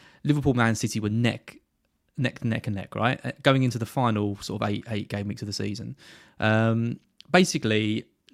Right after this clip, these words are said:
Liverpool just dropped points to Everton, which meant City went ahead. And the message was, if City win every game between now and the end of the season, uh, they'll win the league.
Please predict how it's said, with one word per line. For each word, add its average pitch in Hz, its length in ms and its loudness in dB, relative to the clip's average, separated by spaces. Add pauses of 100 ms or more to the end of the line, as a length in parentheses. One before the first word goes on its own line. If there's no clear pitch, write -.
Liverpool 160 320 4
just 123 240 -2 (140)
dropped - 240 -2
points 104 220 0
to 120 100 0
Everton, 135 400 0 (340)
which - 160 0
meant 117 220 0
City 107 560 0 (280)
went 113 180 -4
ahead. 156 300 -2 (380)
And 107 260 -2
the 113 60 -2
message 135 320 -2
was, 110 180 -2
if 113 80 -8
City - 240 2
win 117 140 2
every 113 220 0
game 104 440 -2 (200)
between 120 220 0
now 104 80 0
and 104 100 -2
the 101 40 -4
end 98 60 -4
of 95 60 -6
the 101 60 -6
season, 101 500 -4 (380)
uh, 92 120 -4
they'll 98 120 0
win 98 160 -4
the 104 60 -2
league. 101 300 -4